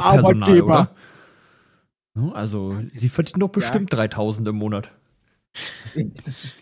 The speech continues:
Speaker 2: ja, okay, das stimmt.
Speaker 1: Safe, ja.
Speaker 2: Ja, aber das, das fand ich eine sehr, sehr schöne, ähm, Geschichte. Vielen Dank an das Internet in diesem Fall. Ähm,
Speaker 1: Ja, ich find sowas auch gut, aber das sind halt immer so Einzelschicksale, ne? Also,
Speaker 2: Das stimmt.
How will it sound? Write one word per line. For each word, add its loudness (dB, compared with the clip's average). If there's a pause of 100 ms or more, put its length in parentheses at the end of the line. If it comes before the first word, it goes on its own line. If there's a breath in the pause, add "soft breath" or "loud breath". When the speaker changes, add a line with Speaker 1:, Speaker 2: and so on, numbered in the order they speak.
Speaker 2:
ja, -2 (120)
okay, -12
das -8
stimmt. -4 (1500 loud breath)
Speaker 1:
Safe, -4
ja. -4 (1400)
Speaker 2:
Ja, 8
aber 6
das, -6 (180)
das 2
fand -4
ich -16
eine -8
sehr, -2
sehr -2
schöne, -2 (180)
ähm, -4
Geschichte. -6
Vielen -6
Dank -4
an -6
das -6
Internet -4
in -6
diesem -2
Fall. -4
Ähm, -2 (320)
Speaker 1:
Ja, -4
ich 0
find 2
sowas 2
auch -2
gut, 0
aber 0
das -2
sind 2
halt 2
immer -2
so -6
Einzelschicksale, -6
ne? -6 (180)
Also, -4
Speaker 2:
Das 8
stimmt. -2